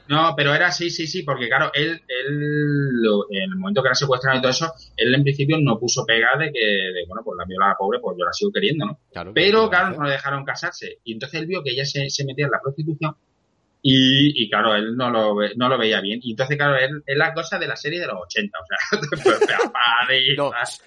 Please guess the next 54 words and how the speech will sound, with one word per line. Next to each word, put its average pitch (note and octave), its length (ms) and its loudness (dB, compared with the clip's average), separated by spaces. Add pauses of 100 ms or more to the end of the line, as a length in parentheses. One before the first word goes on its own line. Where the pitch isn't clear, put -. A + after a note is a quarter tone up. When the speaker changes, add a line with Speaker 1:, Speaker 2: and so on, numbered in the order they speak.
Speaker 2:
de A#2+ 160 -6
la A2 120 -6
serie E3 200 -8
de C3+ 40 -6
los C#3+ 100 -6
ochenta E3 300 -4
en A#3+ 140 -6
Brasil. A3 420 -8 (340)
Ojo, F#3+ 200 -2
Speaker 1:
En D3+ 80 2
Speaker 2:
que F3 80 -6
Speaker 1:
Brasil, G#3 400 2
en F3+ 300 2
Speaker 2:
<laughs> - 20 -2
Speaker 1:
Brasil. E3+ 320 -4
Speaker 2:
Chale. G3+ 340 -6 (220)
Speaker 1:
En, F#3 160 -10 (180)
en E3+ 160 -14
Brasil. D#3+ 480 -6 (240)
Y C#3+ 240 0
claro, E3 240 2
y C3+ 140 -2
el A2 180 -6
tío, G#2+ 240 -6 (260)
que C#3 80 0
el C#3 60 -4
tío G3+ 120 2
era C4 100 0
feísimo G#3+ 500 -2
porque C3+ 160 -10
yo D3 40 -4
estaba G#3 180 0
enamorado F3 480 2
de, D3+ 500 4
de B2+ 140 0
la, G#2 320 2 (160)
de F#2+ 200 -10
Doña F2+ 220 -16
Bella, C3+ 260 2
como G#2 140 -6
normal. B2+ 360 -2 (340)
Speaker 2:
Hombre. A2 220 -12
Speaker 1:
Y B3+ 280 2
el D#3 160 4
tío G3+ 140 4
yo A3 120 0
lo A3 60 0
veía, A3 180 4
lo G3+ 120 2
veía G3+ 180 4
viejo, A3 540 -2 (100)
feo G3 160 4
y A3 60 4
asqueroso. G#3 540 -2